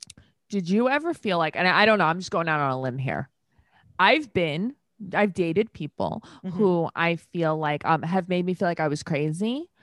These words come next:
Speaker 1: And
Speaker 2: Mm-hmm.
Speaker 1: I almost feel like that's what she does to Michael. Like, she
Speaker 2: Mm-hmm.
Speaker 1: acts like he's gonna flip out all the
Speaker 2: Yes.
Speaker 1: time, even when he's not.
Speaker 2: Correct.
Speaker 1: Yes.
Speaker 2: Correct.
Speaker 1: It's really weird.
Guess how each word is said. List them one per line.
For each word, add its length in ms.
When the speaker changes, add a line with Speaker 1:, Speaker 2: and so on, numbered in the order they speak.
Speaker 1:
And 120
Speaker 2:
Mm-hmm. 100
Speaker 1:
I 100
almost 340
feel 100
like 160
that's 220
what 120
she 100
does 200
to 100
Michael. 320
Like, 140
she 260
Speaker 2:
Mm-hmm. 120
Speaker 1:
acts 540
like 220
he's 240
gonna 200
flip 320
out 220
all 140
the 80
Speaker 2:
Yes. 80
Speaker 1:
time, 420
even 300
when 120
he's 200
not. 400
Speaker 2:
Correct. 580
Speaker 1:
Yes. 680
Speaker 2:
Correct. 440
Speaker 1:
It's 100
really 260
weird. 640